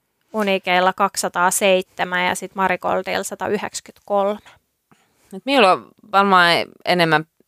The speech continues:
Speaker 2: tai olikin enemmän virheitä molemmissa ohjelmissa, että teknisiä
Speaker 1: Mm.
Speaker 2: tasoja jäi saamatta, että siinä ne isoimmat pisteerot tulee, et, et tosi tasaisia.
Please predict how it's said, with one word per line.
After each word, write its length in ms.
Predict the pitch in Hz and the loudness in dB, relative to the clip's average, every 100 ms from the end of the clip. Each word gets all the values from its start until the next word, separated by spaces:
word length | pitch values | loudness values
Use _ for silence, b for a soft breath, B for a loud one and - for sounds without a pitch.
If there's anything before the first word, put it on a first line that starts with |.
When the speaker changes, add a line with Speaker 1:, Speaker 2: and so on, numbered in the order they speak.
| _ _ | _ _
Speaker 2:
tai 200 | - 147 156 _ _ - | -2 -2 -2 _ _ -4
olikin 360 | 165 170 156 143 | 0 0 -2 -4
enemmän 440 | 147 131 123 151 - _ | -2 -2 -2 -6 -10 _
virheitä 580 | 170 156 156 139 135 - - - | 0 0 0 -2 0 -4 -8 -8
molemmissa 520 | 160 160 147 180 151 | -2 0 0 0 2
ohjelmissa, 580 | 175 151 147 202 - 196 | 2 0 -2 -8 -2 -4
että 240 | 208 208 - b b b | -4 -10 -12 b b b
teknisiä 420 | - 160 226 220 156 | -6 -4 -2 -2 0
Speaker 1:
Mm. 40 | |
Speaker 2:
tasoja 300 | 151 160 147 | -2 0 -2
jäi 260 | 143 147 151 | 2 2 2
saamatta, 640 | 160 147 143 160 _ 143 | 2 2 2 -2 _ 0
että 120 | 151 - | 0 0
siinä 240 | 156 151 | 0 0
ne 120 | 143 | 0
isoimmat 500 | 151 170 147 160 _ _ _ - | -2 -4 -4 -8 _ _ _ -14
pisteerot 640 | 151 165 87 123 151 175 | -14 -10 -6 -4 -6 -8
tulee, 360 | - 156 156 156 | -6 0 2 2
et, 200 | 165 _ _ _ _ _ _ _ _ _ _ _ | 0 _ _ _ _ _ _ _ _ _ _ _
et 140 | 160 _ | -14 _
tosi 240 | 151 165 | -6 -4
tasaisia. 560 | 165 165 170 - 160 | -6 -6 -10 -8 -4